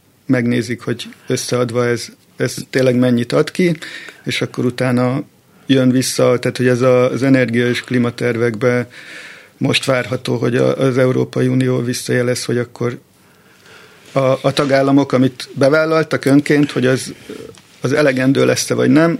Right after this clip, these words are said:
és akkor ott ajánlásokat fogalmaznak meg, és akkor újra kell ezt az egészet tervezni,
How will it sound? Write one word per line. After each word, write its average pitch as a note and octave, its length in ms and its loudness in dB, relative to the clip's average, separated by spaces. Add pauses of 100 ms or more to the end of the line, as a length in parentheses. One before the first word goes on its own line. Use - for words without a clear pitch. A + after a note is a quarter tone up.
(120)
és - 180 -4
akkor B2+ 260 -2
ott B2 420 -4
ajánlásokat B2 720 -4
fogalmaznak A#2 680 -6
meg, C#3+ 180 2
és B2+ 180 -2
akkor B2+ 240 -6
újra A#2+ 260 0
kell A#2 160 -6
ezt - 160 -8
az A#2 80 -4
egészet A#2+ 380 -4
tervezni, D3 520 2